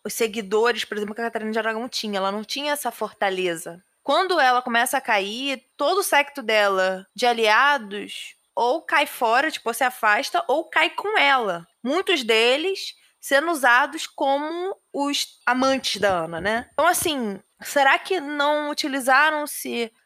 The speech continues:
da própria imagem que já tinha sido formada através da separação do Henrique e tudo mais, da Ana, né, pra poder fazer com que ela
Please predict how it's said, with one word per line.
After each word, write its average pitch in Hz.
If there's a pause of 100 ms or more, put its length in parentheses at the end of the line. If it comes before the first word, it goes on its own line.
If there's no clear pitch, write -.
(160)
da 240
própria 240 (280)
imagem 233
que 240
já 233
tinha 277
sido 269
formada 214
através 208
da 247
separação 254
do 233
Henrique 233
e -
tudo 220
mais, 220 (260)
da 196
Ana, 262
né, 240 (160)
pra 277
poder 233
fazer 226
com 220
que 220
ela 208